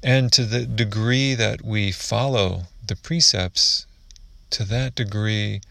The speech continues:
will we find peace, inner peace,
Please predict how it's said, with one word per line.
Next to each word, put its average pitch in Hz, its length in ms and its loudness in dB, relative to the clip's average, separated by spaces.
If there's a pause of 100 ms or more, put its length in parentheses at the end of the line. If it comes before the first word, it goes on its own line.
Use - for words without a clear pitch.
(480)
will 107 220 0
we 101 140 0
find 95 600 -2 (280)
peace, - 680 0
inner 127 260 -2
peace, - 580 0